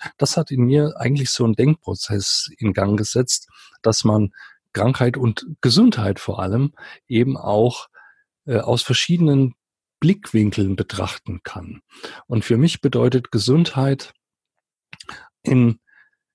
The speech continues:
ja, im wahrsten Sinne des Wortes gesunde,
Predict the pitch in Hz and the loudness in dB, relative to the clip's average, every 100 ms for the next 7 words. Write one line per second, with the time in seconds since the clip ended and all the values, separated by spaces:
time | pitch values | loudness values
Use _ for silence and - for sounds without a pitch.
0 | _ - 120 - 127 110 135 - 135 127 | _ -4 -2 0 2 2 2 0 -2 0
1 | 139 147 165 - 139 110 98 101 127 - | 2 0 -2 -6 -2 -2 0 -2 -2 -4
2 | 139 - - 107 - - - - 156 196 | -6 -6 -4 -4 -6 -8 -6 0 2 2
3 | 190 175 160 156 156 - | 0 0 0 0 -2 -6